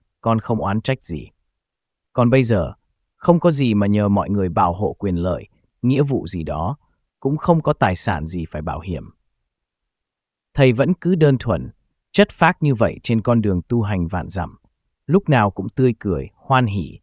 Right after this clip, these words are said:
chúc phúc cho mọi người. Mạng xã hội đã phát hiện ra thầy, phát hiện ra hành tung và đạo hạnh không tầm thường của thầy. Và cả xã hội Phật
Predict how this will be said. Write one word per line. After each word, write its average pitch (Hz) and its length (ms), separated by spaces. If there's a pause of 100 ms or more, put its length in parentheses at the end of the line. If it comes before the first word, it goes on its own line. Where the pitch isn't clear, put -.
chúc 175 200
phúc 185 260
cho 120 120
mọi 90 180
người. 85 280 (800)
Mạng 135 240
xã 156 200
hội 165 280
đã 113 160
phát 185 200
hiện 147 200
ra 117 140
thầy, 90 340 (480)
phát - 160
hiện 185 200
ra 143 160
hành 113 260
tung 113 340
và 90 140
đạo 85 200
hạnh 87 220
không 117 260
tầm 92 200
thường 90 280
của 80 100
thầy. 85 300 (840)
Và 113 100
cả 90 220
xã 139 200
hội 151 240
Phật - 160